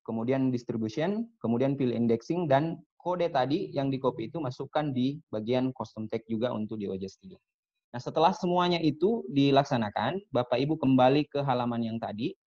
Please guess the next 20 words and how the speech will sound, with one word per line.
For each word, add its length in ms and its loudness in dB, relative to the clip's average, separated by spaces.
kemudian 280 -4
lakukan 560 -4
verifikasi. 560 -6
Itu 160 -6
diklik. 400 0
Eh, 500 0
setelah 360 4
tahapan 280 4
selesai, 320 4
silakan 360 6
menunggu, 240 4
dalam 240 6
beberapa 280 6
waktu 120 2
artikel 400 2
akan 240 0
diindeks 400 -8
oleh 200 -14
Google 240 -12
Scholar. 280 -12